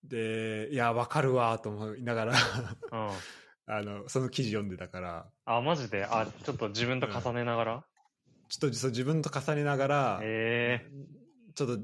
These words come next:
Speaker 1: ね、どういう、具体的にどういう内容だったか覚えてないけど、
Speaker 2: うんうんうん。
Speaker 1: でもかなりこう、まあ、フランスに来たっていうことのちょっと親近感もあるし、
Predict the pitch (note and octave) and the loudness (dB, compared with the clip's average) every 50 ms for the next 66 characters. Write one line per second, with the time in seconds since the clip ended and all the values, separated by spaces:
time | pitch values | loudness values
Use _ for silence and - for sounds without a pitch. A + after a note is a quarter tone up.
0 | D3 D3+ B2+ A#2+ A2 G#2 C#3+ F3 G3 G#3 G3+ G3+ F#3+ D#3+ D3+ D#3+ G3 G3 G3 G#3 | -6 -6 -4 -4 0 2 4 6 6 6 6 6 4 4 4 4 4 4 4 4
1 | F#3+ E3+ F#3 F#3 F3+ F3+ F3 E3 E3 D#3+ D#3+ A2+ - F#2+ G2 A2 A2 D#2+ G2 G2 | 4 4 4 4 6 4 6 6 4 4 4 0 -2 -2 -2 -2 -2 -2 -4 -4
2 | F#2+ F2+ D#2+ F#2 F2+ F#2+ F#2 F2+ E2+ D#2+ - A2+ A2 G#2+ G2+ G2+ G2+ A#2 A#2+ - | -6 -6 -8 -8 -6 -6 -6 -6 -6 -8 -8 -6 -6 -6 -6 -6 -4 -4 -4 0
3 | - G#3 G3+ F#3 D3+ B2+ A2+ - - A2+ G2+ G2 G2 G2 G2 G2 F#2 - _ _ | 0 2 2 2 2 0 -2 -4 -4 -4 -4 -4 -4 -4 -6 -8 -8 -12 _ _
4 | _ _ _ _ _ _ _ _ _ _ _ _ _ C#3+ C#3+ C3+ B2+ - D#3 F3+ | _ _ _ _ _ _ _ _ _ _ _ _ _ 0 0 0 2 2 4 4
5 | G3+ A3 A3+ G#3+ A#3 A3+ G#3+ G#3+ G3+ - - G#3 F3+ E3+ - - - D#3+ C#3 D3+ | 4 4 4 2 2 0 0 -2 -4 0 2 2 2 2 0 -2 -2 0 0 0
6 | D3 - D#3 D3 D3 C#3 C3+ A2 A2 - - - D3 D#3 D3+ D3 F3 D#3+ D3 C3+ | 2 2 2 2 2 0 -2 -4 -2 -2 -2 0 0 0 -2 0 0 0 0 0
7 | C#3+ B2 G2+ F#2 F#2 F#2+ F#2 F2 E2 D#2+ - - - F2+ E2 - | -2 -4 -6 -8 -8 -8 -10 -10 -12 -12 -12 -12 -10 -12 -12 -14